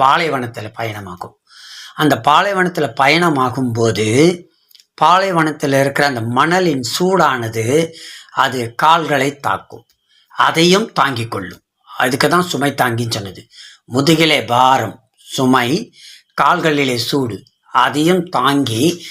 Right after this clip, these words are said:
அந்த ஒட்டகம் பயணிக்கின்றது. இந்த இரண்டு உபத்திரவங்கள் மாத்திரமல்ல, சுமையும்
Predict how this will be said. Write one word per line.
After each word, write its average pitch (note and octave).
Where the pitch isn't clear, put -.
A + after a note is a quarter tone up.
அந்த C#3+
ஒட்டகம் C3
பயணிக்கின்றது. A2+
இந்த D3
இரண்டு E3+
உபத்திரவங்கள் E3+
மாத்திரமல்ல, B2+
சுமையும் D#3